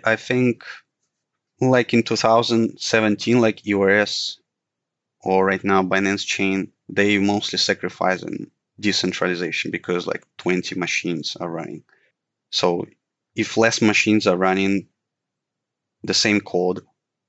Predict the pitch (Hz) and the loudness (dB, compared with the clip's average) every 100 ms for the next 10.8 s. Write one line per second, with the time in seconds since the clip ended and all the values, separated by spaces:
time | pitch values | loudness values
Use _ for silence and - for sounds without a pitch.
0 | _ 98 90 90 90 87 87 92 98 - | _ -4 -2 0 0 0 -2 -4 -6 -4
1 | 85 - _ _ _ - 104 - 95 - | -6 -6 _ _ _ -2 -2 0 -4 -2
2 | 90 85 90 85 - _ _ _ _ _ | -2 -2 -6 -8 -10 _ _ _ _ _
3 | _ _ _ - 90 - 90 87 - - | _ _ _ -4 -4 -2 -6 -6 -6 -6
4 | - - 90 90 113 113 - - _ - | -6 -6 -4 -4 -6 -6 -10 -14 _ -8
5 | 107 95 - - 117 104 95 92 - 95 | -6 -4 -8 -6 -6 0 0 0 -4 -4
6 | 90 90 87 78 _ _ _ _ _ - | -2 -2 -4 -6 _ _ _ _ _ -6
7 | 104 - 90 90 90 101 92 92 90 80 | -4 0 0 0 -2 -4 -2 0 0 -2
8 | - - - _ _ _ _ _ _ _ | -6 -12 -12 _ _ _ _ _ _ _
9 | _ _ _ _ - 98 85 82 87 82 | _ _ _ _ -2 0 0 0 -2 -2
10 | 85 - _ _ _ 90 85 78 | -8 -14 _ _ _ 0 0 -2